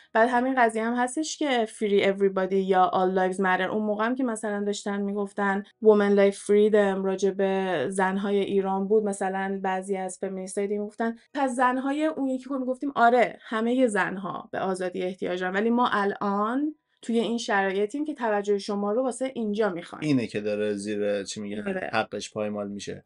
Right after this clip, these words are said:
Speaker 1: اینه که الان توجه شما رو لازم داره. مردم باید ببینن که داره چه اتفاقی میفته. و واقعاً فکر می‌کنم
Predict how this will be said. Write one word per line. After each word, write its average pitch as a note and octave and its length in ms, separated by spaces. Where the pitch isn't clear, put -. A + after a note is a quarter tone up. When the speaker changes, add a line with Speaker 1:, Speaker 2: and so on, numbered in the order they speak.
Speaker 1:
اینه C4+ 280
که A3+ 180
الان G#3 300
توجه A#3 640
شما A#3+ 300
رو B3 120
لازم G#3+ 540
داره. F#3 240
مردم G3+ 680
باید G#3+ 360
ببینن G3 380
که F#3+ 100
داره F#3 200
چه G3 140
اتفاقی F#3+ 480
میفته. F#3+ 640
و G#3+ 80
واقعاً G3+ 500
فکر A3+ 280
می‌کنم G#3 720